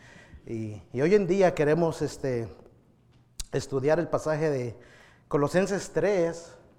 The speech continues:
versículo doce al catorce, y poder aprender, hermanos, sobre las virtudes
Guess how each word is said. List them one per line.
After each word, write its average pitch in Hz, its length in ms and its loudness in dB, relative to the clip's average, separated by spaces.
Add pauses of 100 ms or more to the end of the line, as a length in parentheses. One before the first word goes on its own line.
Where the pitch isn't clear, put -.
(580)
versículo 147 680 -2
doce 165 420 0
al 175 80 -2
catorce, 160 680 -2 (3000)
y 131 80 -6
poder 156 300 6
aprender, 180 520 4
hermanos, 170 380 2
sobre 139 420 0
las 139 300 2
virtudes 160 960 0